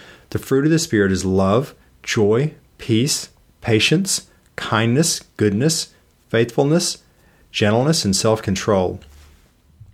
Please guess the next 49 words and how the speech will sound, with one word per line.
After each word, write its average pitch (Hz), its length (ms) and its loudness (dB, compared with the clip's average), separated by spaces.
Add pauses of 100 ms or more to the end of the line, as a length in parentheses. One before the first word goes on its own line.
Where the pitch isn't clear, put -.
(260)
If 113 100 -6
I 127 120 2
asked 180 220 0
those 135 180 2
same 123 200 0
prisoners 123 320 0
about 98 240 2
that 131 220 0
list, 92 340 -4 (640)
I'm 160 160 2
not 107 180 0
sure 110 200 2
that 98 140 0
they 104 100 4
would 98 200 2
be 107 100 2
as 98 160 0
enthusiastic 101 800 0
about 95 260 -2
wanting 95 320 -2
these 98 220 -2
for - 100 -8
their 90 160 -2
kids. 90 580 -6 (600)
I 143 60 2
think 160 200 2
part 139 220 -2
of 127 100 -2
Satan's 120 360 -4
lie 90 320 0
to 101 120 -10
the 92 80 -4
world 95 460 0 (420)
is 113 80 2
that 123 140 2
there 127 140 2
is 117 120 0
some 156 160 0
kind 160 180 -2
of 135 60 2
a 120 80 2
middle 127 300 2
ground 101 340 2
to 98 60 2
be 95 100 0
found 104 320 0
between 95 380 -2
downright 120 520 0
evil 95 400 -2